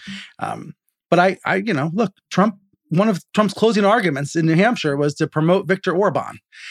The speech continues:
uh, and to promote the, you know, Hungary-style leadership. Uh, we have seen in Hungary the diminishment of an independent press,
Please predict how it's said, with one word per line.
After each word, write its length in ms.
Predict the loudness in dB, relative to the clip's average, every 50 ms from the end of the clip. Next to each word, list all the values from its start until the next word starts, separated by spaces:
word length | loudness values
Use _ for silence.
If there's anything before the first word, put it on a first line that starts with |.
| -20 -18 -8 -6
uh, 320 | -4 -2 0 0 -2 0 0
and 280 | 0 0 2 2 2
to 80 | 2 0
promote 440 | 0 2 2 4 4 4 2 2 0
the, 220 | 0 0 0 -2 -2
you 120 | -4 -4
know, 100 | -4 -2
Hungary-style 680 | 0 2 2 2 2 2 0 0 2 2 2 2 2 0
leadership. 420 | 0 -2 -2 -2 -4 -6 -10 -12 _ _ -20 -20 -20 -20 _ _
Uh, 420 | -6 -4 -2 -2 0 0 -2 -2 -4 -8 _ _ _
we 140 | 0 2 4
have 160 | 4 2 2
seen 460 | -2 0 0 2 4 4 4 2 2
in 140 | 2 2 2
Hungary 360 | 2 2 2 2 2 2 2
the 140 | 2 0 0
diminishment 560 | -2 0 0 2 4 4 2 2 2 0 0
of 80 | 0 0
an 80 | 2 2
independent 440 | 2 0 2 0 0 0 0 -2
press, 420 | 0 0 0 0 0 -2 -6 -10